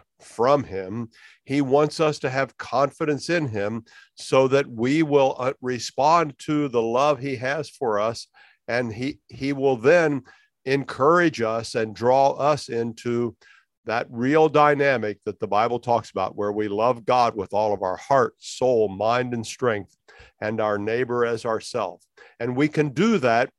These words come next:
as we develop this confidence in God's trustworthiness, because, as you know, love is a risk.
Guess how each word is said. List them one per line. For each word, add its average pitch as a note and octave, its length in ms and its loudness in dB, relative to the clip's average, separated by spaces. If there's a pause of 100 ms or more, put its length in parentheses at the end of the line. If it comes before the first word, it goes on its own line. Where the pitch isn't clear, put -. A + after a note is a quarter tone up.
(220)
as A2+ 220 -4
we C3+ 180 -4
develop B2 460 0
this D3 200 -4
confidence C3+ 680 -2
in A#2+ 140 -4
God's A#2+ 380 0
trustworthiness, G#2 960 -2 (520)
because, A#2+ 400 -2
as B2+ 260 0
you E3+ 140 -2
know, G3 260 2
love C#3+ 320 4
is F3 120 2
a F#3 40 4
risk. G3+ 480 2